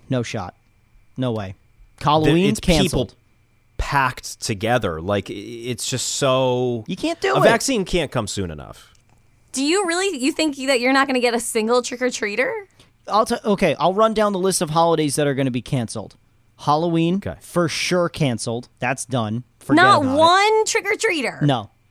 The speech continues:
Speaker 3: I
Speaker 1: No.
Speaker 3: think that there's gonna be trick-or-treaters.
Speaker 2: Well, the thing is, though, they go out and trick-or-treating, but you're getting candy from a random house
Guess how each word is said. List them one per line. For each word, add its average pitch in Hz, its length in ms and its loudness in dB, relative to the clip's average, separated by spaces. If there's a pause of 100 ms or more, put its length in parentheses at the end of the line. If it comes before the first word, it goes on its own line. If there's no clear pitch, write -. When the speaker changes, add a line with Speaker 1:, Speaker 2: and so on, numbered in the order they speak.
(760)
Speaker 3:
I 311 140 4
Speaker 1:
No. 427 60 2
Speaker 3:
think 508 180 2
that 554 120 4
there's 523 220 4
gonna 494 200 4
be 480 100 8
trick-or-treaters. 494 800 4 (380)
Speaker 2:
Well, 185 380 4
the 156 140 0
thing 208 240 0
is, 214 220 2
though, 131 480 4
they 151 180 0
go 170 460 0
out 156 220 2
and 131 80 -6
trick-or-treating, 151 720 -2
but 139 120 0
you're 135 120 2
getting 147 420 0
candy 156 520 -2
from 117 200 -2
a 107 60 2
random 117 420 -2
house - 720 -2